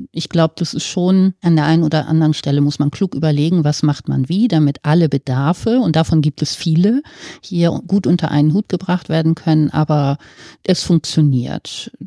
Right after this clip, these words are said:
Das, was mir wirklich, wenn man jetzt so ins innere Arbeiten guckt und wo man ganz ehrlich auch sein soll, auch in so einem Podcast, ja, das ruhig mal ehrlich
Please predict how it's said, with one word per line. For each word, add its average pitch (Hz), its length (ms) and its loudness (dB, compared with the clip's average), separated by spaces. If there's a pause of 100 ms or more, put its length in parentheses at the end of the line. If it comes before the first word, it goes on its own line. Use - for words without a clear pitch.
(220)
Das, 160 260 -2
was 175 220 0
mir 175 160 2
wirklich, 196 640 0
wenn 170 140 0
man 165 160 2
jetzt 160 260 -6
so - 140 -8
ins 160 260 -4
innere 190 560 2
Arbeiten 180 580 0
guckt - 440 -6
und 143 260 0
wo 160 100 -2
man 147 200 2
ganz 214 340 0
ehrlich 196 480 0
auch 170 140 -6
sein 156 320 2
soll, 147 240 -2
auch 151 120 -2
in 151 120 -2
so 151 100 -4
einem 143 260 -4
Podcast, - 580 -4
ja, 156 100 -4
das 151 200 -4
ruhig 165 200 -2
mal 147 200 0
ehrlich 165 400 0